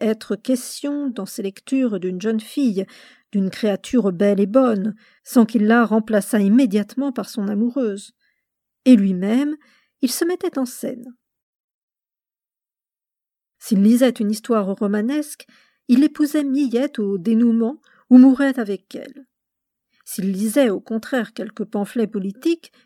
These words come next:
quelque grave dissertation sur l'économie sociale,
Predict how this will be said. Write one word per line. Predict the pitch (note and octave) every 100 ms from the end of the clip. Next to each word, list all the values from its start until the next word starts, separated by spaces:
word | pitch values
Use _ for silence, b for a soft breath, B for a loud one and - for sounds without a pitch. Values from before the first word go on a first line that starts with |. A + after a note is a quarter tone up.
| _
quelque | A3 -
grave | G#3+ F3+ G3+ F#3+ F3
dissertation | G3+ - G#3+ G3+ - G3+ - - D#4 E4 B B
sur | - A3
l'économie | G3+ - G#3+ G#3+
sociale, | G#3+ A3+ A3 - D4+ D4+